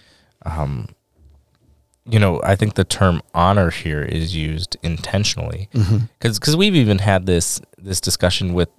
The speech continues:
Speaker 1: with our kids a little bit. And sometimes, like, uh, my wife will tell one of my sons to do something and he'll walk by me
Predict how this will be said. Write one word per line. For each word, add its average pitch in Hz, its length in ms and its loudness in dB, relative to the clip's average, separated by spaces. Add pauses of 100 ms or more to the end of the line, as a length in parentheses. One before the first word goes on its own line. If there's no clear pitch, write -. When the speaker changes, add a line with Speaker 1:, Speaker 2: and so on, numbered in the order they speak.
Speaker 1:
with 95 200 -4
our 110 140 4
kids 107 220 -2
a 95 40 -2
little 90 160 0
bit. 82 200 0
And 92 80 -6
sometimes, 107 440 2
like, 82 360 -2 (560)
uh, 76 320 2 (280)
my 95 220 2
wife 87 340 0
will 98 120 -2
tell 85 500 2 (240)
one 95 180 -6
of 95 60 -2
my 87 120 0
sons 92 360 0
to - 120 -4
do 87 200 -2
something 98 600 0
and 87 160 -2
he'll 87 240 2
walk 82 460 0
by 85 260 4
me 90 440 0